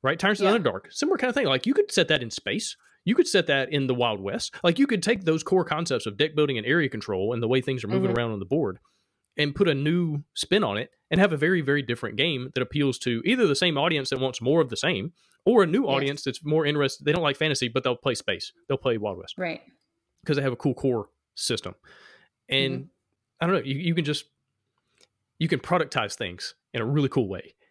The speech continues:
Speaker 1: if you create
Speaker 2: Yeah.
Speaker 1: a, like, a really nice core.
Speaker 2: Yeah, a hundred percent. And to build on that, so I've been working on this game for the past two years. It's finally coming out next year, so I can't talk about it, like, in such detail, but it was a game I had to create a system that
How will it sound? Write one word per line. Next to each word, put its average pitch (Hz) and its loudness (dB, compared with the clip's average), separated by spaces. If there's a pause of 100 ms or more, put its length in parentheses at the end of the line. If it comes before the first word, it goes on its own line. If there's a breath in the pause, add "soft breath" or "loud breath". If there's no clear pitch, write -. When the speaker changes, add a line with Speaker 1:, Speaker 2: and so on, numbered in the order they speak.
(160)
Speaker 1:
if - -6
you 117 -6
create 113 0
Speaker 2:
Yeah. 107 0
Speaker 1:
a, - -14 (100)
like, 113 -8
a 98 -4
really 98 -6
nice 90 -6 (280)
core. - -10 (760)
Speaker 2:
Yeah, 208 0
a 185 -10
hundred 220 -4
percent. 185 -4
And 165 -8
to 208 -6
build 196 -2
on 185 -2
that, 165 -2
so 170 -4
I've 202 2
been 220 -6
working 185 -6
on 180 -2
this 175 -8
game 160 -4
for 170 -6
the 165 -4
past 165 -8
two 240 -4
years. 196 0
It's - -12
finally 175 -2
coming 180 -4
out 160 -2
next 170 -6
year, 170 -4
so 170 -6
I 170 -4
can't 170 -6
talk 160 -8
about 165 0
it, - -8
like, - -6
in - -8
such - -10
detail, 269 0
but 185 2 (440 loud breath)
it 254 4
was 254 2
a 254 -4
game 233 -4
I 214 0
had 208 -2
to 214 -4
create 208 -2
a - -12
system 220 0
that 180 2